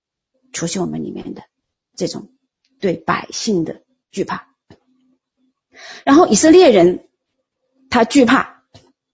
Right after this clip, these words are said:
不敢去与迦南地的人征战，他就失去了应许之地。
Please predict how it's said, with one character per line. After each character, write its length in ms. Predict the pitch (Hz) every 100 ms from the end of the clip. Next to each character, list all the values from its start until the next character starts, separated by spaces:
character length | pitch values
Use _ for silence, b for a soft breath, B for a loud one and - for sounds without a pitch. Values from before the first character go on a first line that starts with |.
| _ _ _
不 80 | 339
敢 400 | - 156 - _ _ _ _ _ _ _ -
去 180 | 302
与 540 | 262 - 175 170 - - _ _ _ _ -
迦 160 | 226
南 160 | 196 185
地 80 | 196
的 100 | 180
人 180 | 160
征 220 | 165 170 170
战， 280 | 185 180 _ _ _ _ _
他 120 | - 196
就 120 | 208
失 360 | - - 285
去 220 | 285 - 262
了 340 | 175 - _ _ _ _ _ _ _ _ _ _ _ _ _
应 220 | 220 220
许 160 | - 98
之 160 | -
地。 280 | - 160 -